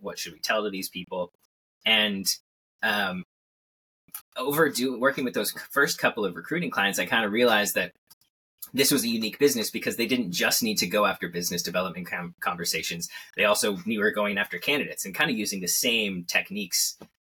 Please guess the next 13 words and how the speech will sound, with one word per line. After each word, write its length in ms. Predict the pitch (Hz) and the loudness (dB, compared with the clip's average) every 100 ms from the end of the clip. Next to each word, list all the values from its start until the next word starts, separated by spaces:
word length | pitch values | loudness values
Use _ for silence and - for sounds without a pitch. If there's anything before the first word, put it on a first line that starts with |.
| - | -8
and 260 | 95 92 | -6 -4
ways 300 | 95 101 101 | -2 0 -2
of 140 | 95 87 | -4 -8
doing 280 | 92 107 127 | -8 -4 0
that. 240 | - - | 0 2
So 220 | - 123 120 | 2 2 0
it 220 | 120 - | -2 -2
just, 480 | 120 135 123 - - 107 | 0 2 2 -2 -10 -10
what 300 | 104 135 156 | 0 0 2
we 120 | 147 | 0
were 140 | 117 90 | 0 -2
doing 360 | 104 131 107 | -4 -2 -2
seemed 320 | - 113 117 | 0 0 -2